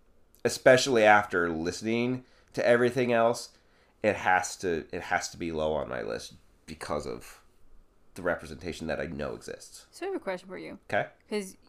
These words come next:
Speaker 2: you've admitted that you played piano, right?
Speaker 1: Mm-hmm.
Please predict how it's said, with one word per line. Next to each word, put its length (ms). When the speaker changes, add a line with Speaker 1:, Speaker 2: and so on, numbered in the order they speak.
Speaker 2:
you've 240
admitted 420
that 180
you 40
played 280
piano, 340
right? 420
Speaker 1:
Mm-hmm. 160